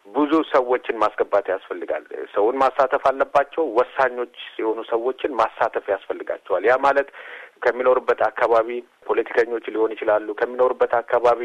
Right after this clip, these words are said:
ተደማጭነት ያላቸው ሰዎች ሊኖሩ ይችላሉ።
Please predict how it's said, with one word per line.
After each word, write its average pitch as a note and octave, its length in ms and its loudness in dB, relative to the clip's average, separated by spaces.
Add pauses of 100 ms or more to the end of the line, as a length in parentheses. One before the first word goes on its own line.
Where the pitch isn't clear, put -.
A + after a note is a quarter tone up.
(400)
ተደማጭነት A#2 720 0
ያላቸው G#2+ 520 0 (360)
ሰዎች A#2 340 0
ሊኖሩ A2 280 -4
ይችላሉ። G#2+ 340 0